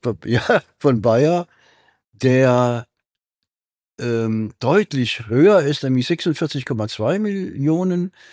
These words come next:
inklusive Capital Partners. Und das ist schon eine spannende Geschichte, weil die Frage ist natürlich, die uns, äh, der Rainer Lemp und mich bewegt, ist jetzt,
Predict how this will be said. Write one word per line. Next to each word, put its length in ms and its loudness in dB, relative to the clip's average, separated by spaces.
inklusive 640 -2
Capital 460 -4
Partners. 640 -2
Und 320 -2
das 240 0
ist 220 -4
schon 400 -2
eine 240 -2
spannende 540 0
Geschichte, 540 -4
weil 260 2
die 120 -2
Frage 340 0
ist 200 -6
natürlich, 520 -6
die 140 -4
uns, 340 -4
äh, 480 -12
der 160 -6
Rainer 220 -2
Lemp 200 -2
und 120 -4
mich 160 -4
bewegt, 360 -4
ist 320 -10
jetzt, 400 -10